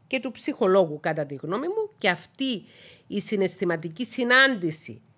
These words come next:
και η συναισθηματική σύνδεση είναι πολύ πιο σημαντική από οποιαδήποτε τεχνική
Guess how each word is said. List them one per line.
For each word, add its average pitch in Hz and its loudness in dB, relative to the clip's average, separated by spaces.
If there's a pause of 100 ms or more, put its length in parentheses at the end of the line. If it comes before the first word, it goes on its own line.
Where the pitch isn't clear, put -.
(140)
και - -10
η 196 -2
συναισθηματική 180 -4
σύνδεση 233 -2
είναι 285 0
πολύ 214 -2
πιο 269 -6
σημαντική 196 -2 (400)
από 185 0
οποιαδήποτε 202 0
τεχνική 165 -2